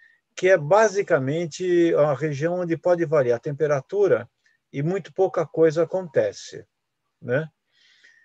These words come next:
Então, você vai ver, por exemplo, que, é, é, aqui, essa barra central é a on-, a temperatura de menor efeito. E aqui é o percentil noventa e cinco,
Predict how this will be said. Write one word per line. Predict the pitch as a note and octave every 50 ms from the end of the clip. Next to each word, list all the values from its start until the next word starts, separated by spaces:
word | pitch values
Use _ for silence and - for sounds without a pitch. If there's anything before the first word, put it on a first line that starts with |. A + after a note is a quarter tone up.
| _ _ -
Então, | F3+ D#3+ A#3 A#3+
você | A#3+ B3 A#3+ - G#3+
vai | F#3 F3 C#3+
ver, | B2 A2+ C#3 E3 F3 F3 E3 - -
por | - E3+ D#3+
exemplo, | D#3+ C#3+ B2 C#3+ D#3 D#3+ D#3 F3 E3
que, | - - F#3 F3+ E3+ D3 C3+ _ _ _ _ _ _ -
é, | - C3+ C3 C3 C3+ B2+ - - -
é, | - C3+ B2 B2 A#2+ A#2 A2+ A2+ A2+ A2+ A2+ A2+ A2+ A2+ G#2+ _ _ _ _ _
aqui, | - - B2 B2 - - - G3+ A3 G3+ C#3 B2
essa | A#2+ - - D3 A2
barra | G2+ A#2 C#3 D3+ D3+ C#3+ B2 B2 A2
central | - - B2 G2+ G2+ - C#3+ D3+ E3+ F3 F3 F3 -
é | D#3 D3+ D3
a | C#3 C#3
on-, | D3+ E3 E3 -
a | - C#3
temperatura | - E3+ D#3+ C#3+ E3 D#3 D3 C#3+ - E3+ E3 F3
de | D#3+ E3+
menor | E3 E3 D#3+ D#3 D3+ D#3 D#3+
efeito. | F3 E3+ - - - F#2+ E2+ - - _ _ - _
E | - D#3+ F3
aqui | E3 - - -
é | F#3+
o | F#3 D#3+
percentil | - - F#3+ F3 D#3 - - F#3+ D3+ A2+ - - C3 C3+ C3+ - _ _ _ _ - - _ _ _ _ _ _
noventa | C#3 C3 B2 A2+ G#2+ B2 B2 - C#3+
e | C3
cinco, | A#2 - - - C3+ C#3+ E3 E3 - - A3+ A#3